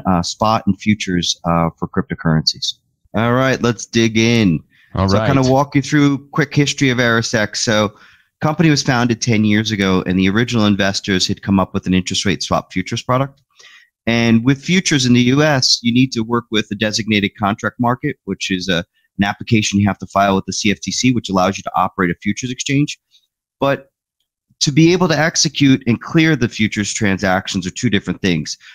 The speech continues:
Speaker 1: So you actually need to have a D C O, a derivative clearing organization, to be able to clear the futures trades.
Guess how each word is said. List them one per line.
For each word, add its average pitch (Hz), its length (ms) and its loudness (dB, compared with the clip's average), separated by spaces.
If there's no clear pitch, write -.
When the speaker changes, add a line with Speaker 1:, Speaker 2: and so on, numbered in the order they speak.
Speaker 1:
So - 120 -2
you 120 80 4
actually 151 320 2
need 120 220 6
to 117 60 2
have 110 200 0
a 95 60 0
D 104 220 0
C 98 200 -2
O, 87 60 2
a 82 40 0
derivative 92 460 0
clearing 104 340 2
organization, 87 600 0
to 82 60 -16
be 92 80 2
able 87 100 2
to - 80 -4
clear 165 280 0
the 104 80 -2
futures 82 340 -6
trades. - 320 -2